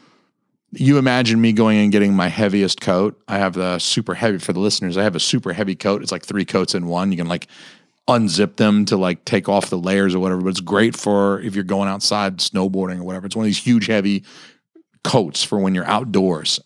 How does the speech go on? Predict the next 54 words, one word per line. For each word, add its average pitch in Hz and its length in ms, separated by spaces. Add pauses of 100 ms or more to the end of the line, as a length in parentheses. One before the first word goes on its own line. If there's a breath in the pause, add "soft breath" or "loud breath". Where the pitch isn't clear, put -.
(100)
Um, 92 520
'cause - 140
I 90 40
used 95 180
to 107 60
go 92 140
camping 92 400
in 87 100
the 87 80
winter, 90 400 (260 loud breath)
and 92 100
you 90 60
need 98 260
that 90 140
type 90 220
of 82 80
thing 85 320 (320 soft breath)
when 90 120
it 90 100
snows 90 680
and 92 140
you're 90 140
in 90 80
a 85 80
fucking 87 360
tent. 95 280 (340 loud breath)
But 110 260 (400)
I 127 160
just 117 200
imagine 104 440
myself, 95 560
like, 92 240 (340 soft breath)
you 120 180
know, 107 100
gearing 98 440
up 98 260
to, 90 340
to 101 140
try 95 280
to 92 300
watch 104 360
Cuties 101 360
and 95 100
give 95 140
it 92 60
a 92 60
fair 95 240
shake. 95 440 (680)
And, 101 240
like, 95 300
uh, 92 280
<laughs> - 40
you 90 140
know, 120 140